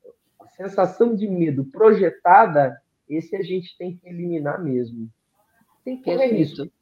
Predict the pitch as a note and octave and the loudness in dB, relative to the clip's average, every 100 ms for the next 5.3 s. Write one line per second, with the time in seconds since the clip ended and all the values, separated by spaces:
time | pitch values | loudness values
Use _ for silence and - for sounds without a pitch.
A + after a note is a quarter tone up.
0 | _ _ _ _ _ _ _ - - - | _ _ _ _ _ _ _ -20 -20 -20
1 | _ D#3 D#3 E3 D#3 E3 F3 E3+ D3+ - | _ -14 -8 -4 0 0 -2 -8 -18 -14
2 | D#3+ C#3+ - - - - _ G3 A3 A3+ | -10 -8 -10 -16 -20 -20 _ 6 8 8
3 | G3 A3+ A3 A3+ A3 A#3+ A3 D#3 F3 D#3+ | 10 8 10 6 4 0 0 -4 -6 -2
4 | C#3+ B2+ A2+ _ _ F3 F3 F#3+ E3+ - | -2 -2 -10 _ _ -2 0 0 -2 -6
5 | - F3 F3+ | -4 -2 -2